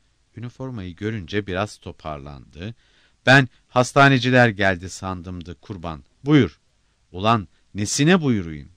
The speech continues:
Mapushaneler bütün boşansa haberiniz olmayacak."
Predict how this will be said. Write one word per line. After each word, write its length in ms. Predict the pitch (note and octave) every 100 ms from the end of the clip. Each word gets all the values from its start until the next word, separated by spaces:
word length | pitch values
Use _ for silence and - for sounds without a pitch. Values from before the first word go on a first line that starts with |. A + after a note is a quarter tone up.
| -
Mapushaneler 1000 | G2+ - B2+ C3 B2+ B2+ B2+ B2+ A#2 - _ _ _ _ _ _ -
bütün 440 | A#2 - G3+ E3+
boşansa 680 | B2 A2 A#2 A2+ G2+ C3 E3 _ _
haberiniz 640 | _ B2+ C3 D3+ E3+ F3
olmayacak." 560 | B2 F#2 F2+ E2+ D2+ C#2+